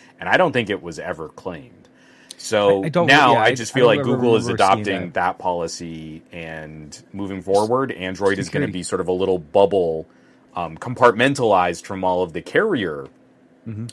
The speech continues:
Speaker 1: uh, customizations. But when the update comes out, you get the update and you move forward. I, I, I, again, it's one of those things that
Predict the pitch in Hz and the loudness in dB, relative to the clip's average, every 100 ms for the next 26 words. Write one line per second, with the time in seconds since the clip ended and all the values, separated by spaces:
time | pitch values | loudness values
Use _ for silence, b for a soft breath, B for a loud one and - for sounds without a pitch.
0 | - 90 82 104 - 101 90 90 87 - | -8 -8 -6 -8 -6 -10 -8 -8 -10 -10
1 | 85 80 - B B B 85 104 98 95 | -14 -14 -18 B B B -2 2 2 -2
2 | - 95 101 98 117 113 131 127 123 110 | -8 -6 -6 2 0 2 0 0 0 6
3 | 151 104 85 90 95 85 95 95 - 90 | 6 6 2 -10 -12 -8 -2 -2 0 -2
4 | 90 - 90 87 87 87 82 82 82 95 | -2 -4 -6 -6 -12 -12 -12 -14 -10 -4
5 | 87 76 71 65 - 82 - 90 98 98 | -4 -4 -10 -16 -12 -12 -8 -8 -4 0
6 | 104 98 B B B 120 135 151 127 143 | 0 -2 B B B -2 2 2 0 -2
7 | 233 220 165 151 110 98 92 | 0 0 -2 -4 0 0 0